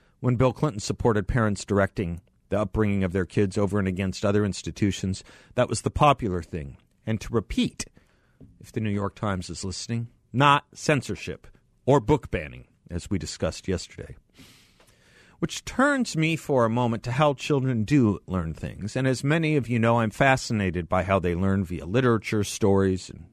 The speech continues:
fairy and folk tales. I was thinking about this as I see more and more on social media and in various columns that claim telling children about the story or myth, however you want to put it, about Santa Claus is now unhealthy,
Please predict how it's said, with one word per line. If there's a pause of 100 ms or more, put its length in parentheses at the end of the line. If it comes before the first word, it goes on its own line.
fairy
and
folk
tales. (1080)
I
was
thinking
about
this
as
I
see
more
and
more
on
social
media
and
in
various
columns
that
claim
telling
children
about
the
story
or (100)
myth,
however
you
want
to
put
it, (420)
about
Santa
Claus (400)
is
now
unhealthy,